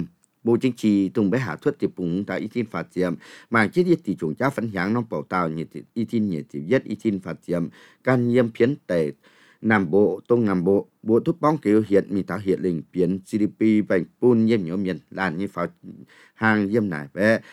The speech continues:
bóng phẩm phải bết siêu Yêm nhớ nải bé, bộ kiểu hiện, bộ thiệp phế chín, ừ, bé U S D, mà mình tháo y chín phế chiếm, ừ, thấy điểm tệ Nam Bộ, bên chạm túi gì non tống tệ phần, hàng hên,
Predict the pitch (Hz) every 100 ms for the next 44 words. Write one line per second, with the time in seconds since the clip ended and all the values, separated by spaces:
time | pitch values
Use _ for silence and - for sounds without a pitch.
0 | _ - 143 135 101 85 - - 170 175
1 | _ - 98 90 78 _ _ 120 120 92
2 | 104 92 76 90 104 - - _ - 98
3 | 98 92 85 104 107 101 98 _ _ -
4 | 101 98 90 98 - 98 101 117 110 98
5 | - 98 90 113 127 - 101 107 110 117
6 | 113 104 - - _ 123 120 113 113 123
7 | 151 139 147 - 147 - 90 82 - 104
8 | 107 - 110 98 92 - _ - 98 80
9 | 71 95 87 92 98 - _ 113 113 104
10 | 85 160 123 87 127 117 135 - 82 -
11 | 92 - _ _ 87 87 90 131 156